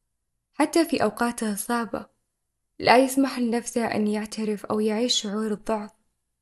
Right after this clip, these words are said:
كل هذا كان بسبب قناعة خاطئة بأن البكاء يعتبر ضعف، ربما بني عليها منذ الصغر أو اعتاد على هذه الفكرة المغلوطة. لكن كبته لحزنه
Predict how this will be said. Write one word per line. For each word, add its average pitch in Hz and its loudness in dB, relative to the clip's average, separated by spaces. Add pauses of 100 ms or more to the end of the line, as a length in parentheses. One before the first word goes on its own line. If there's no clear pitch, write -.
(1160)
كل 233 4
هذا 233 2
كان 214 0
بسبب 214 0
قناعة 202 -2
خاطئة - -6 (880)
بأن 214 6
البكاء 214 2
يعتبر 220 0
ضعف، 202 -4 (960)
ربما 294 8
بني 262 8
عليها 214 2
منذ 190 0
الصغر 196 -4 (1080)
أو 247 8
اعتاد 269 4
على 220 2
هذه 214 0
الفكرة 214 -2
المغلوطة. 202 -4 (1400)
لكن 220 2
كبته 254 2
لحزنه 202 -2